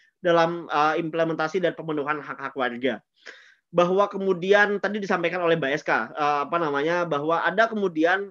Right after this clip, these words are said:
aktor-aktor yang kemudian, eh, meng-, mis-, apa namanya, di tingkat lokal yang kemudian, eh, apa namanya, menjadikan, eh,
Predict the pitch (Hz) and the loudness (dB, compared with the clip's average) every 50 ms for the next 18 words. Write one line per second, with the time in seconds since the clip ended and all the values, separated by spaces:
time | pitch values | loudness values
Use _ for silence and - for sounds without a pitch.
0 | - - 165 165 _ - 170 156 139 160 - _ - 175 175 175 175 170 170 165 | -8 -8 -8 -6 _ -8 -8 -8 -8 -12 -12 _ -6 -4 -4 -2 -2 0 0 0
1 | 156 151 143 135 - 160 151 151 147 143 139 147 151 147 147 151 151 151 _ _ | 0 -2 -6 -12 -10 -8 -8 -6 -6 -4 -2 -2 0 -2 -2 -6 -10 -16 _ _
2 | _ _ _ - 151 147 151 151 156 165 160 151 147 147 147 156 156 _ _ _ | _ _ _ -8 -8 -6 -8 -10 -12 -10 -8 -8 -8 -8 -10 -12 -14 _ _ _
3 | 165 156 139 - 127 131 160 165 165 143 135 131 139 160 151 131 - _ _ _ | -12 -12 -10 -10 -10 -8 -6 -6 -4 -4 -2 -2 -2 -2 -4 -4 -8 _ _ _
4 | _ _ _ _ _ _ _ _ _ _ - - - _ _ - 165 160 165 165 | _ _ _ _ _ _ _ _ _ _ -20 -20 -20 _ _ -8 -2 0 0 0
5 | 156 165 165 156 156 143 - 151 131 - 175 180 185 190 190 190 190 190 196 165 | 0 -2 -2 -2 -2 -2 -2 -4 -4 0 2 4 4 4 4 2 0 -2 -2 -2
6 | 170 165 160 156 165 165 160 156 147 139 143 156 170 190 208 214 214 202 190 185 | -2 -2 -2 -2 -6 -4 -4 -4 -4 -2 0 2 2 2 0 -2 -6 -8 -10 -12
7 | - - 151 151 156 156 156 156 156 156 156 156 156 151 151 147 175 180 185 180 | -10 -6 -4 -2 0 0 0 0 0 0 -2 -2 -2 -4 -4 -4 -4 -4 -2 -2
8 | 165 156 151 160 175 190 196 190 170 147 147 151 143 143 143 135 - 151 147 147 | -2 -2 -2 -2 -2 -4 -4 -4 -4 -2 0 -2 -2 -2 -6 -8 -4 -2 -2 -2
9 | 147 143 147 147 151 156 _ _ _ _ _ _ _ _ _ _ _ _ _ - | -2 -4 -8 -16 -20 _ _ _ _ _ _ _ _ _ _ _ _ _ _ -6
10 | 143 143 147 143 143 147 147 147 143 143 143 143 139 143 143 135 | -4 -2 -2 0 0 0 0 0 0 0 0 -2 -2 -2 -2 -4